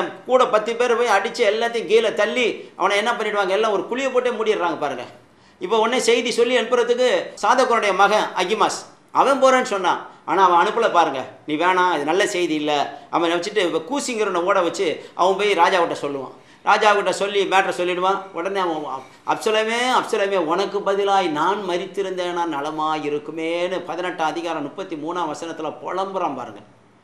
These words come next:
கொலை பண்ண வந்தவன் தான், ஆனாலும் எப்படியாக அந்த சுபாவ அன்புல எப்படி மேற்கொள்றான் பாருங்க. அடுத்தபடியாக ரெண்டு சாமுவேல் பத்தொன்பதாம் அதிகாரத்துல இப்ப அடுத்தபடியாக அப்படியாக எல்லாம் அங்க இருக்காங்க. இப்ப எல்லாரும் இஸ்ரவேலர்கள்லாம் அவன்கிட்ட செல்றாங்க.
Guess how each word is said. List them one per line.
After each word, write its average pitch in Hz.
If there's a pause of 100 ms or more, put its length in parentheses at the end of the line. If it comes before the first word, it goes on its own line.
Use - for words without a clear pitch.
(260)
கொலை 180
பண்ண 226
வந்தவன் 202
தான், 160 (240)
ஆனாலும் 214 (480)
எப்படியாக 185
அந்த 160 (140)
சுபாவ 208
அன்புல 202
எப்படி 160
மேற்கொள்றான் 139
பாருங்க. 117 (460)
அடுத்தபடியாக 214
ரெண்டு 196
சாமுவேல் 196
பத்தொன்பதாம் 190
அதிகாரத்துல 175 (640)
இப்ப 160
அடுத்தபடியாக 175
அப்படியாக 160 (320)
எல்லாம் 170
அங்க 160
இருக்காங்க. 160 (240)
இப்ப 151
எல்லாரும் 160
இஸ்ரவேலர்கள்லாம் 160
அவன்கிட்ட 151
செல்றாங்க. 147